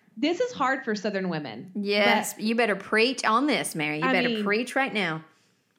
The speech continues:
Speaker 1: listen, we, let's talk about saying no.
Speaker 2: Let's talk about it.
Speaker 1: Because this is something that we as Southern women have been taught not to say. <laughs> We have been taught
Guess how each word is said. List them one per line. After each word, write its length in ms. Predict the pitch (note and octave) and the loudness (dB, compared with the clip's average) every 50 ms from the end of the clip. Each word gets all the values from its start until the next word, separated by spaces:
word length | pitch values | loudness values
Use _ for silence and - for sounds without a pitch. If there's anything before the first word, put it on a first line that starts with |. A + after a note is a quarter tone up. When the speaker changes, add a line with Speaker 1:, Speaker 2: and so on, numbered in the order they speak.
| _ - | _ -4
Speaker 1:
listen, 520 | B3 B3 A#3+ A#3+ - G3 E3 C#3+ D#3 - - _ _ _ _ _ _ _ - | -2 -2 -2 -2 -2 -4 -4 -6 -8 -12 -18 _ _ _ _ _ _ _ -12
we, 180 | A3+ A#3 C#4 B3+ | -8 -6 -6 -4
let's 260 | - C#4+ D#4 E4 D#4 | -2 -2 -2 -2 -2
talk 220 | - G4 F#4+ F#4 F4+ | -2 -2 -2 -2 0
about 240 | C#4 A#3 F3 F3 | 0 0 -2 -2
saying 260 | - G#3 F#3 F3+ F3 E3+ | -2 -2 -2 -2 -4 -6
no. 280 | D3+ B2 A#2+ A2 - - - _ _ _ _ _ _ _ _ - | -8 -8 -8 -10 -10 -12 -16 _ _ _ _ _ _ _ _ -12
Speaker 2:
Let's 100 | G3+ F#3 | -10 -6
talk 140 | - F#3 F#3 | -6 -4 -2
about 160 | F3 F3 - | 0 2 2
it. 40 | A3+ | 2
Speaker 1:
Because 340 | - - B3 A#3 A3+ G#3+ G#3 - - - _ _ _ _ _ _ _ - | 4 4 4 4 4 2 0 -4 -10 -18 _ _ _ _ _ _ _ -2
this 200 | A#3+ C4 C#4 C#4 | 0 0 0 2
is 160 | F4 F#4 F#4 | 0 -2 -2
something 460 | - D4+ B3+ A#3+ A#3 G#3 G3+ G3 G3 F3+ | -2 -4 -4 -4 -4 -4 -4 -4 -2 0
that 340 | F3+ F3 E3 E3+ - _ _ _ _ _ _ _ _ _ - F#3+ | 0 0 -2 -4 -8 _ _ _ _ _ _ _ _ _ -10 -6
we 280 | F#3+ F#3+ F#3 G#3+ B3+ | -2 0 0 0 0
as 120 | D4+ D4 - | 0 0 0
Southern 240 | G3 F#3 G#3+ G#3 | 0 0 2 2
women 300 | F3+ D#3+ D#3 E3 F#3+ C4 B3+ | 0 0 0 0 0 0 0
have 300 | A#3 G#3+ F#3+ F#3 F#3 F#3 | 2 2 2 2 2 2
been 220 | G3+ G3+ G3+ G#3 | 2 2 2 2
taught 500 | G#3 - - E3+ E3 G#3+ - - - - - - - | -2 -2 -4 -2 -2 -2 -2 -4 -8 -18 -18 -10 -4
not 260 | G3 G3+ A3 A3 - | -2 -2 -2 -2 -2
to 80 | - A3 | -4 -4
say. 460 | G#3 - F3 - G#2+ F3+ C#4 C4+ - G#3 - - - - | -2 -2 -2 -2 0 -2 -2 -4 -6 -10 -10 -12 -10 -10
<laughs> 180 | C#4 - - | -10 -8 -2
We 200 | - A3+ B3+ C#4+ | 2 2 4 4
have 100 | D4 C#4+ B3 - - _ _ | 4 2 -2 -6 -14 _ _
been 120 | - B3 A#3+ | -6 -6 -4
taught 360 | - A3+ G#3 G3+ G3 F3+ | -4 -2 0 0 0 -2